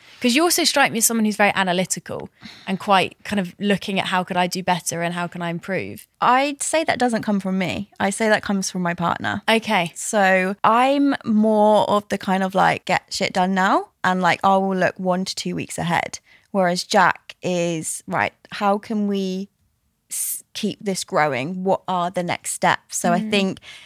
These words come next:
Speaker 2: what I lack in, he provides for the business. So when you say that it's analytical,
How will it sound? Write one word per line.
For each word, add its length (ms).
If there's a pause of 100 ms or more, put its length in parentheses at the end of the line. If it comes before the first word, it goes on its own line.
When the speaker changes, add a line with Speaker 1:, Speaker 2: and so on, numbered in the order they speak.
(380)
Speaker 2:
what 220
I 220
lack 340
in, 280
he 380
provides 680
for 120
the 140
business. 540
So 480
when 500 (100)
you 160
say 240
that 220
it's 100
analytical, 600